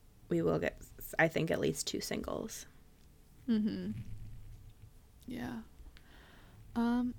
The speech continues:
Speaker 2: well, that concludes our little Louis discussion today.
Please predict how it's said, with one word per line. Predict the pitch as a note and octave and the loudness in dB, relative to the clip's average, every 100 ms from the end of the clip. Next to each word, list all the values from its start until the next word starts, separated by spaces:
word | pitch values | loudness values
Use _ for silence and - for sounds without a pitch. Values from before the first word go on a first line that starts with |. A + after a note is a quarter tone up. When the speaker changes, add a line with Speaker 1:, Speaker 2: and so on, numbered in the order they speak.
| - | 0
Speaker 2:
well, | A#3 B3 C4 - | 4 6 6 4
that | A3+ - | 4 6
concludes | C#4 - B3 A#3+ | 4 6 6 6
our | A3+ | 6
little | G#3+ G#3+ G#3+ G#3 | 6 6 6 6
Louis | G3 G3+ G#3+ | 4 6 4
discussion | G#3 - - G3 - G3+ G3 | 2 0 -2 0 2 2 0
today. | - G3+ F#3+ G3 A3+ | 0 0 0 2 0